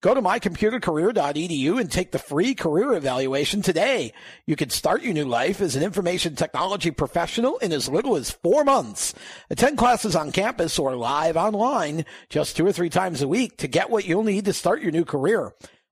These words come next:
More than just a school, My Computer Career helps you get into the industry by working with hundreds of employers that hire their students. My Computer Career is nationally accredited, and financial aid is available for those who qualify,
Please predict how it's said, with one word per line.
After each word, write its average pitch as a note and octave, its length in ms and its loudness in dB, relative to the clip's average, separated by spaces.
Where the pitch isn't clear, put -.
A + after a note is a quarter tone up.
More G#3+ 180 4
than C4 140 0
just D#3+ 260 0
a C#3 60 -2
school, D#3+ 540 0
My D3+ 200 2
Computer A3 420 0
Career D#3 360 0
helps E3 260 -2
you D#3 60 -4
get D#3+ 160 0
into B3 180 0
the F3 120 2
industry G#3+ 380 -2
by D#3 160 2
working D3+ 360 -2
with C#3+ 120 0
hundreds A#3 460 -2
of C3+ 100 -2
employers G3+ 600 -2
that D3 140 -4
hire A3+ 280 2
their A#3 120 -4
students. D#3 600 -4
My E3+ 160 4
Computer F#3 380 0
Career D#3+ 280 0
is G3 160 -2
nationally D#3+ 420 0
accredited, F3 520 0
and F3 100 -6
financial E3 560 -2
aid D3 160 0
is D#3+ 140 0
available D#3 520 0
for D#3 140 -2
those D#3+ 240 0
who C#3 80 -2
qualify, F3 640 2